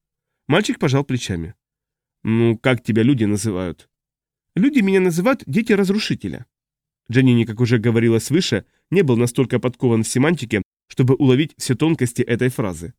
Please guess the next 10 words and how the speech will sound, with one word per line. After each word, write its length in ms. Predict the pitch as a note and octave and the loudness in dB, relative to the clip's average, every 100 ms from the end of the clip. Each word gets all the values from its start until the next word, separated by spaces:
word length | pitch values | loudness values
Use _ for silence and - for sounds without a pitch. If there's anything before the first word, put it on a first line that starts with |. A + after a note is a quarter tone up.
| _ _ _ _ - | _ _ _ _ -2
Она 180 | A#2+ | 0
плавала 420 | A#2+ C3+ B2 A#2+ A2+ | 2 2 2 2 0
где-то 280 | A#2 A#2+ | 0 0
на 100 | A#2 | 0
поверхности 560 | A2 A#2+ D#3+ D3+ A2+ - | 0 0 0 -2 -4 -2
его 180 | A2+ A#2 | -2 0
сознания, 600 | B2 A2+ D#3 D#3 G2 - _ _ _ | -2 0 0 2 0 -4 _ _ _
а 80 | A#2+ | -8
краем 320 | - C#3 B2 | 0 2 2
глаза 380 | A2 D3+ B2 | 2 0 -2